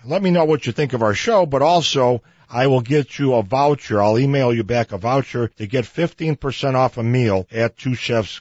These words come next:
Cafe and Catering. Doctor James Izzo, D D S, Miles of Smiles Dental Work, General Dentistry. Call seven oh eight, nine eight three, three six seven oh.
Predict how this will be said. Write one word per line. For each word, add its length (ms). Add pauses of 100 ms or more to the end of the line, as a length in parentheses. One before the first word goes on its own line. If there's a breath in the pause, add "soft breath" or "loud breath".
Cafe 400
and 160
Catering. 560 (380)
Doctor 320
James 400
Izzo, 420
D 160
D 260
S, 380
Miles 600
of 100
Smiles 580
Dental 460
Work, 300 (240)
General 380
Dentistry. 840 (140)
Call 240
seven 340
oh 200
eight, 200 (160)
nine 340
eight 220
three, 440 (260)
three 220
six 360
seven 460
oh. 240